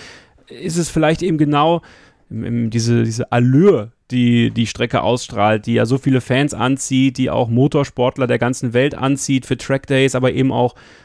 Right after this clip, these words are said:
ähm, professionelle Rennfahrer, die dort, äh, um die, um die Wette fahren. Ähm, glaubst du denn, es wird seitens der, der, der Veranst-,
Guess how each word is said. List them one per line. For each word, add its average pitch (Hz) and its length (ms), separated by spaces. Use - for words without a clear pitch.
ähm, 123 260
professionelle 127 540
Rennfahrer, 123 500
die 120 100
dort, 117 380
äh, - 120
um 120 260
die, 120 180
um 117 180
die 117 240
Wette 120 240
fahren. 95 360
Ähm, 117 520
glaubst 120 300
du 160 40
denn, 160 160
es 139 140
wird 143 160
seitens 127 360
der, 127 480
der, 110 280
der 110 140
Veranst-, - 540